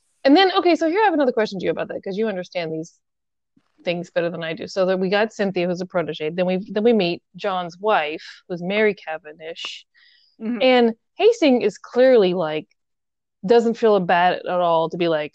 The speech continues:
Speaker 1: "Well, she's hot, and I'm glad I came." And then gets all doctor, all jealous of her doctor friend. And I was like,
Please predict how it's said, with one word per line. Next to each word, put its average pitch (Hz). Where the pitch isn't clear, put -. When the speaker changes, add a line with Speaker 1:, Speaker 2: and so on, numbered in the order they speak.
Speaker 1:
"Well, 165
she's 302
hot, 143
and 175
I'm 214
glad 175
I 185
came." 147
And 214
then 220
gets 254
all 240
doctor, 220
all 208
jealous 233
of 196
her 190
doctor 208
friend. 143
And 175
I 220
was 233
like, 247